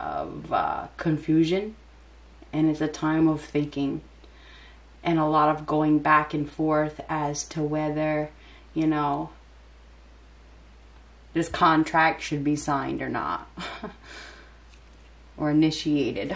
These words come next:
Oh, jeez. This, I knew it was a contract. I did. This is another contract. I was going by this. I just happened to look on the bottom.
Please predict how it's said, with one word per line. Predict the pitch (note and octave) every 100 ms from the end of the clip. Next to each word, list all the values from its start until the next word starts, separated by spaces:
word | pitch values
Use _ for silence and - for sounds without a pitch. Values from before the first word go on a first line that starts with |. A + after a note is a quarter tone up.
| -
Oh, | B3 G#3 D3+ B2 - - -
jeez. | - - - - - - - - -
This, | - D3+ D3+ D#3 -
I | D3+
knew | D3 F3+
it | F3
was | D3+ D3+
a |
contract. | - D#3 D#3+ - D3+ - - - - - - - - -
I | D#3 D#3
did. | D#3+ C#3+ C#3+ - - -
This | F3 E3+
is | D#3+
another | D#3 D3+ D3
contract. | C#3+ D3+ C#3+ D#3 D3+ - -
I | D#3
was | E3+
going | D3+ D3 C#3+
by | C#3+
this. | C#3 C#3 C#3 -
I | D3
just | D3
happened | - D#3 D#3 D#3
to | D3+
look | D3+ D3+
on | D#3
the | C#3
bottom. | C3+ C3 C3+ D3+